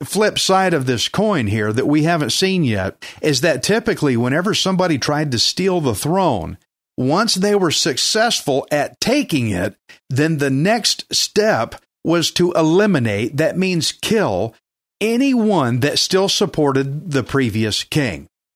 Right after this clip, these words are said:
The new king takes out the old king.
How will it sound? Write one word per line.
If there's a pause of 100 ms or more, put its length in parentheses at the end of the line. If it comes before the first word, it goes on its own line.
(300)
The
new
king (140)
takes
out (180)
the
old
king.